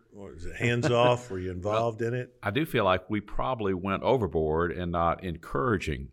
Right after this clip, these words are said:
Speaker 2: our sons to go into ministry, 'cause I feel like the calling of God is so compelling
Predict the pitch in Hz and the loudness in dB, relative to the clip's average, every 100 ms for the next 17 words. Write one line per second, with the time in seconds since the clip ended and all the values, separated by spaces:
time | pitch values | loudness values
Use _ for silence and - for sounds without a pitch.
0 | _ - 80 73 - 80 73 71 85 78 | _ -6 -4 -4 -4 -2 -2 -4 -2 -2
1 | 76 76 95 - - 117 127 151 117 92 | -2 -2 -2 -2 -2 -2 -2 0 4 4
2 | 87 - 82 71 - 101 101 92 82 82 | 4 0 -2 -2 -2 4 4 4 0 0
3 | 87 87 85 73 - 95 - 71 - - | 2 4 4 0 0 0 0 -8 -8 -2
4 | 107 80 67 76 76 | 0 0 -4 -8 -10